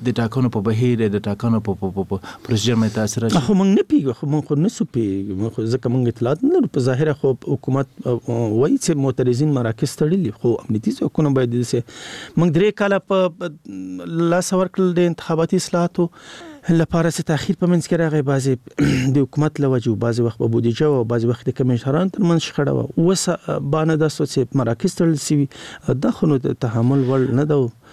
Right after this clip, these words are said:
Speaker 1: مل صاحب، یو بله موضوع. شاوخوا دوه نیم زره کسانو ولسي جرګې ته ځانونه کاندید کړي دي. دوی وروستي لیست کې هم راغلي دي. او چې وګورو، پنځه دېرش کسان چې دي، هغه لیست کې نه دي راغلي.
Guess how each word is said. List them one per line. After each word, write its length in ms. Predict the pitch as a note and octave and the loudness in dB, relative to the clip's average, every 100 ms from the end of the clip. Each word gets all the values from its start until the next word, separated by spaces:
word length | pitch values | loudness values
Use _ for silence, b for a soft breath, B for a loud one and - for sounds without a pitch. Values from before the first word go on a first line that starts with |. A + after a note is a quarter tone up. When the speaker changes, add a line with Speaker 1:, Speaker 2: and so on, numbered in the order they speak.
| - | -6
Speaker 1:
مل 340 | D#3+ F#3 B3 | 0 2 2
صاحب، 240 | - G3+ | 0 0
یو 100 | F3+ | 2
بله 200 | F3 F#3+ | 2 2
موضوع. 360 | D#3 A#2 A2+ B2 - B B B | 2 2 2 0 -2 B B B
شاوخوا 400 | B - G#3+ G3 | B 0 0 2
دوه 140 | F3+ F3+ | 0 2
نیم 140 | G3 | 2
زره 160 | E3 D#3 | 2 0
کسانو 400 | D3 C#3+ D3+ D3+ | 0 -2 0 2
ولسي 240 | C3 A#2 | 0 0
جرګې 240 | B2 A2 B2 | -2 0 0
ته 100 | A2+ | 0
ځانونه 260 | A2 A2 | 2 2
کاندید 300 | G#2+ F#2+ F#2+ - | 0 -2 -4 -4
کړي 100 | F#2 | -8
دي. 400 | F#2+ G2+ - - | -8 -10 -10 -4
دوی 140 | C3 D#3 | 0 2
وروستي 320 | C#3 B2 C#3+ | 2 0 0
لیست 300 | C3 A#2+ - | 0 0 -2
کې 60 | A2+ | -2
هم 140 | A#2+ G2+ | 0 0
راغلي 340 | F#2+ G2 F#2 - | -4 -6 -10 -12
دي. 60 | A#2 - | -16 -8
او 140 | A2+ A#2+ | -2 -2
چې 140 | - | 2
وګورو، 300 | D#3+ D3+ D3+ D3 | 2 2 0 0
پنځه 120 | C#3 | 0
دېرش 240 | C#3 B2+ - | 0 0 -2
کسان 360 | A#2 - C3 | -2 0 0
چې 140 | A#2+ - | 0 0
دي، 300 | A2 A#2+ A#2+ - | 0 2 0 -2
هغه 140 | A#2 | 0
لیست 260 | A#2 B2 - | 0 0 0
کې 60 | |
نه 60 | B2 | 0
دي 120 | A2 | 0
راغلي. 360 | G2 F#2+ G2 | -2 -4 -6